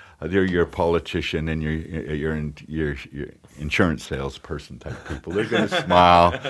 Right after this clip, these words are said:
They're gonna get, they're smile and charm their way into getting other people to tie their shoes for them because we need to get going.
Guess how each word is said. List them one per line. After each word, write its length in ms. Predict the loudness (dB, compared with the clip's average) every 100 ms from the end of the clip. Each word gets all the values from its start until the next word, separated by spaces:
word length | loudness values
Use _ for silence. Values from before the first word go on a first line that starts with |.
| 0 0 4
They're 160 | 8 8
gonna 320 | 8 8 8
get, 340 | 8 6 6 4
they're 160 | 0
smile 360 | 2 4 6 6
and 120 | 4
charm 300 | 2 4 4
their 140 | 4
way 160 | 8 6
into 160 | 6 2
getting 200 | 0 2
other 180 | 0 0
people 280 | -4 -4
to 60 | -12
tie 240 | 0 2
their 120 | 2 0
shoes 340 | -2 -4 -4
for 240 | -4 -4
them 180 | -2 -4
because 400 | -4 -4 -4 -6 -8
we 100 | -4 -4
need 180 | -4 -6
to 40 |
get 240 | -4 -4
going. 400 | -4 -10 -8 -14